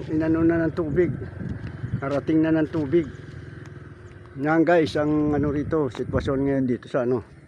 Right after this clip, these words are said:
sa Matagisi. Oh. Ayan. Grabe,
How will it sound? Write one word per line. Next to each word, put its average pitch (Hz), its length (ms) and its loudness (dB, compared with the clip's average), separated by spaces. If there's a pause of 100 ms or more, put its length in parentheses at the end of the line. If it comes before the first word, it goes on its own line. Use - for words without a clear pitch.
(320)
sa 131 100 -4
Matagisi. 127 540 0 (800)
Oh. 110 180 -6 (1200)
Ayan. 120 240 0 (1300)
Grabe, 120 400 -4